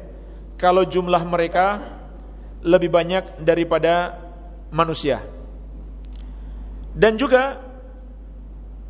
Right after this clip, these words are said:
para ulama mengatakan hadis ini menunjukkan jasad mereka adalah halus dan bisa terbang.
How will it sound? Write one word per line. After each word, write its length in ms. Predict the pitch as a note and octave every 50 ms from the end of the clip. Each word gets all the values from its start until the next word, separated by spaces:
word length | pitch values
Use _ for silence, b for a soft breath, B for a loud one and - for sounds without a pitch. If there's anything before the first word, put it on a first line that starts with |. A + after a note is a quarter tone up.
| - - -
para 160 | - G3+ A3+
ulama 320 | A#3+ A#3+ A#3+ B3+ C4 B3+ B3
mengatakan 560 | B3 A#3+ - A#3 A3+ A3+ B3 C4 C#4 C#4+ - - - - - - - - -
hadis 320 | - A3 A3+ B3+ - D4
ini 80 | B3+ B3+
menunjukkan 720 | B3 B3 A#3 A#3 A3+ A3 A#3 - B3 B3+ C4+ C#4 - - - - - - - - F#3 F3
jasad 480 | E3 A#3+ B3+ B3+ - - C4 B3+ B3 -
mereka 540 | A#3+ A#3+ A#3 A#3 A#3 A#3 C#4+ C4+ C#4+ C#4+ - - - - - - - - - - - - - -
adalah 320 | - A#3+ B3 A#3+ A#3 A#3+
halus 640 | A3+ - A3 A#3 B3+ D4+ - - - - - - - - - - - - - - - - - - - - b b b b b b b b b b b b b -
dan 560 | F3+ F3+ A#3 B3 C4+ C#4 C#4+ C#4 - - A3+
bisa 160 | B3+ A3+ B3+ B3+
terbang. 480 | B3+ B3+ B3+ B3 B3 G#3 F3+ - -